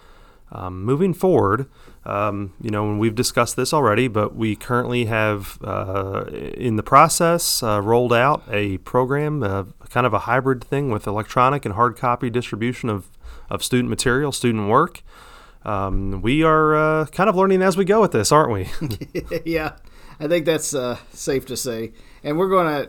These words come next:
Speaker 2: we're gonna have to ask for a lot of patience from our parents, um,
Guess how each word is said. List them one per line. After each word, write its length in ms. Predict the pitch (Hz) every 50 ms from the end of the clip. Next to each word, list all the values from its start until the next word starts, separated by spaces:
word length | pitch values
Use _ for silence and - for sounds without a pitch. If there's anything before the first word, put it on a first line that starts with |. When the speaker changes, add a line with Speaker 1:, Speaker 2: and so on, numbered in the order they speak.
| - -
Speaker 2:
we're 140 | 151 165 170
gonna 200 | 165 165 147 135
have 200 | 143 147 135 -
to 140 | 143 123 123
ask 280 | 135 131 127 - - -
for 100 | 139 123
a 80 | 120
lot 260 | 127 139 143 139 131
of 80 | 120 -
patience 400 | - 135 127 123 - 123 - -
from 180 | - 131 120 120
our 100 | 110 107
parents, 480 | - - 120 120 120 110 - - - - - - - - - - - - - -
um, 440 | 131 120 117 110 107 107 104 90